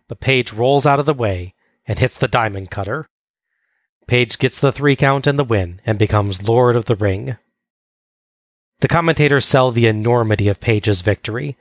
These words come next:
Weeks ago, he wasn't even in the company, but now he's back, and he won a major tournament over some of W C W's best. And Booty Man.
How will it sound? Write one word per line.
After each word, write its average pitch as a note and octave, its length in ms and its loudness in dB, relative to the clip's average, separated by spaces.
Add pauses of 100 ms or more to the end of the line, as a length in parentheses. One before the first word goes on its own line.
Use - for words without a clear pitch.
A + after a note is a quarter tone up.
(520)
Weeks C#3+ 340 2
ago, D3+ 440 2
he D#3+ 180 2
wasn't D3 400 2
even B2+ 240 0
in A#2 100 2
the G#2 80 -2
company, G#2+ 520 -6 (600)
but A2 100 -2
now A#2+ 180 2
he's A#2+ 180 0
back, G#2+ 480 -2 (200)
and A2 120 0
he A2 80 4
won A#2+ 340 2
a G2+ 80 -4
major C#3 460 2
tournament D#3 580 0
over A2 200 -2
some A#2 220 -2
of G2+ 100 -2
W C3 300 2
C - 140 -2
W's B2 400 2
best. - 440 -4 (880)
And A2 180 0
Booty F#2+ 200 -4
Man. B2 240 -8